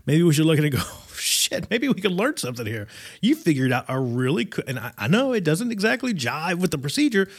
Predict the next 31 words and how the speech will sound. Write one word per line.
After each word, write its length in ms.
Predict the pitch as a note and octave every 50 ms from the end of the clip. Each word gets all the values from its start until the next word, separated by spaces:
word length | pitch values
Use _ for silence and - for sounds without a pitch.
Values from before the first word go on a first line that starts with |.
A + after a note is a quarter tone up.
| - -
but 240 | - C#3 C3+ A#2+ A2
dang, 920 | A2 C3 E3 - G#3+ A3+ A3+ A#3 A#3 A3 G#3+ G#3 F3+ C3+ G2+ F2+ G2 - - - _ _ _ _ _ _ _ -
cool, 480 | - - G#3 D4+ D4+ - - - - _ _ _ _ _ _ _ -
right? 280 | B2 E3+ A3+ C#4+ A#3 - _ _ _ _ _ _ _ _ _ _ _ _ _ _ _ _ _ _ _ _ _ _ _ _ _ -
What's 180 | E3+ G#3 - F#3+
wrong 320 | G3+ G3+ A#3 A#3+ A#3 G#3+
with 140 | A3 F3+ C#3+
that? 420 | E3 D3 - - - - - - _ _ _ _ _ _ _ _ _ _ _ - -
We've 100 | F#3 F3
gotten 200 | - B3 A#3+ G3+
so 300 | - - - G#3 F#3+ A#3
wound 540 | B3+ A3 E3 C#3 B2+ D3 E3 E3 E3 E3 D3
up. 180 | D3 A#2+ -
We 60 | C3+ B2+
got, 240 | - D3 - -
we 140 | A2+ D3 D#3+
got 280 | D3 F#3 E3+ D3 C3 B2+
wrapped 300 | D#3 E3 F#3 F3+ - -
up 140 | F3 D3+ D#3+
around 260 | D3+ D3+ D3 D3 B2+
the 60 | A#2
axle 520 | A#2 B2 B2+ B2 - - - G#2+ F2+ - _ - - - - - _ -
with 140 | C3+ C3 C3
this 160 | D3 B2+ C#3+
idea 560 | D3 C#3 B2+ A#2 C#3+ C#3+ C3 G2+ F#2 G2 F#2+ _ _ _ - - - - -
that 260 | - C3+ A#2+ A2 A2 -
the 280 | B2+ A#2+ A2 A2 A2 - - - - -
all-knowing 720 | C3 D3 E3+ F3+ F3 E3 D#3+ D3+ D3+ D3+ D3+ D3 C#3+ C#3+ -
organization 840 | C3 B2 A#2 B2 A#2 A#2+ A2+ A#2 A2+ A2+ G#2+ - A#2+ G#2+ G#2 G2+ G#2
knows 280 | G#2+ G#2 G2+ G2 F#2
best, 540 | F2+ G2 G2+ G2+ F#2+ E2+ - - - - -